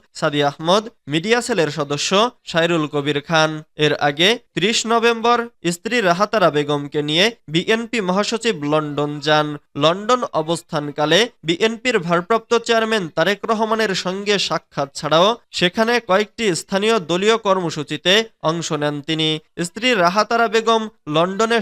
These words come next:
স্বাস্থ্য পরীক্ষা ও সংশ্লিষ্ট চিকিৎসকদের দেখান। লন্ডন সফর ফলপ্রসূ হয়েছে জানিয়ে মির্জা ফখরুল বলেন, আমি বিএনপির ভারপ্রাপ্ত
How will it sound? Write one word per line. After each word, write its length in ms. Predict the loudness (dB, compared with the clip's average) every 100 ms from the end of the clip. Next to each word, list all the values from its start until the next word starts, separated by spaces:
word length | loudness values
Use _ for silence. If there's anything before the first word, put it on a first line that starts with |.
| 0
স্বাস্থ্য 320 | -4 -4 -8
পরীক্ষা 500 | -6 -6 -6 -2 0 0 -2 _
ও 60 | -4 -2
সংশ্লিষ্ট 500 | -2 -4 -4 -4 0 -2 -2
চিকিৎসকদের 760 | -6 -8 -4 -2 -2 0 0 0 -2
দেখান। 380 | -4 0 -2 -2 -8 _ 2
লন্ডন 380 | 2 2 -2 -2
সফর 380 | -2 -4 2 2
ফলপ্রসূ 540 | 2 0 -2 -2 -4 -4
হয়েছে 380 | -2 -4 -2 0 -2 -4 -14 -4
জানিয়ে 320 | -2 2 0 0 -4
মির্জা 320 | -4 -4 0 -2
ফখরুল 400 | -2 -4 -2 0
বলেন, 280 | 0 2 2 -2 _
আমি 160 | -4 -2
বিএনপির 580 | 0 0 0 -2 -2 0 0
ভারপ্রাপ্ত 520 | 0 0 0 -2